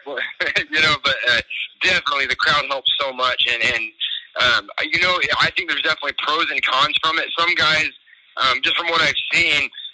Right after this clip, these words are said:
will still act like there's a crowd there when they fire up and things like that. But, you know, if there's not a crowd there, I think that we, we as all, all of us as wrestling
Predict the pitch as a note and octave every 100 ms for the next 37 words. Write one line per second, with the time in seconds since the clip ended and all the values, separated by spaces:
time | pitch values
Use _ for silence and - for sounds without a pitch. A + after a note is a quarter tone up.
0 | - - - - - E3 D#3+ - D3 D#3
1 | D3 C3+ B2+ C3+ - D3 D3+ - C#3+ C#3+
2 | C#3+ C3 B2+ - - C#3+ D3 C#3 C#3 D3
3 | - - C#3+ C3+ C3 - C#3 C3+ C3+ D#3+
4 | D3+ - - D#3 D#3+ - D3+ D3+ - D3+
5 | - - - - D3 - E3 C#3 C3 -
6 | D3 - - C3+ E3 D3+ B2+ B2 B2 -
7 | C3+ D3 C#3+ B2+ E3 D#3 C3+ A#2+ A#2 C3
8 | D3 C#3+